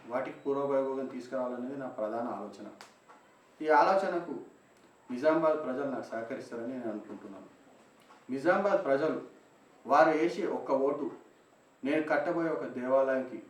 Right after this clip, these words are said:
ఒక ఇటుకలాగా నాకు సహాయపడుతుంది. అలాగే వారు వేసే ఒక్క ఓటు దేవాలయాల భూములకు సంబంధించి కాపాడుకోవడానికి నాకు ఒక శక్తిలా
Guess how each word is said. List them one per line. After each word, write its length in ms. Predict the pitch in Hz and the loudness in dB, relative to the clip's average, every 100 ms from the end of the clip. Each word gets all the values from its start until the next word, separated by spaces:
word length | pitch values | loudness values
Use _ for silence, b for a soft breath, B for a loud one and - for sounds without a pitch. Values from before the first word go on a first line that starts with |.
| - _ - | -20 _ -12
ఒక 140 | 117 | -6
ఇటుకలాగా 720 | 131 123 - 120 113 - - - | -4 -4 -4 -2 -2 -4 -6 -8
నాకు 180 | 120 113 | -10 -8
సహాయపడుతుంది. 760 | 123 117 117 113 101 110 104 - - - _ - - - _ _ - | -4 -2 -2 -6 -8 -10 -12 -14 -18 -20 _ -20 -20 -20 _ _ -2
అలాగే 500 | 143 175 - - - - | 4 4 2 -2 -8 -2
వారు 240 | 131 156 | 4 4
వేసే 280 | 165 175 202 | 4 2 -2
ఒక్క 240 | - 131 | -4 -4
ఓటు 460 | 131 139 - 135 - - - _ _ _ _ - | 0 0 0 -2 -6 -12 -20 _ _ _ _ -4
దేవాలయాల 680 | 127 151 175 175 170 165 147 | 2 6 6 4 2 0 0
భూములకు 340 | 135 151 147 | -2 -2 -2
సంబంధించి 680 | 143 135 131 127 117 - - - - - - _ _ - | -4 -2 -2 -4 -8 -12 -16 -18 -20 -20 -20 _ _ -2
కాపాడుకోవడానికి 1000 | 139 139 165 156 151 135 127 127 135 - - - | 0 4 2 2 0 0 0 -2 -8 -12 -18 -14
నాకు 260 | 120 123 135 | -6 -6 -6
ఒక 100 | 127 | -8
శక్తిలా 640 | - 131 - 131 127 - | -10 -8 -4 -2 -2 -4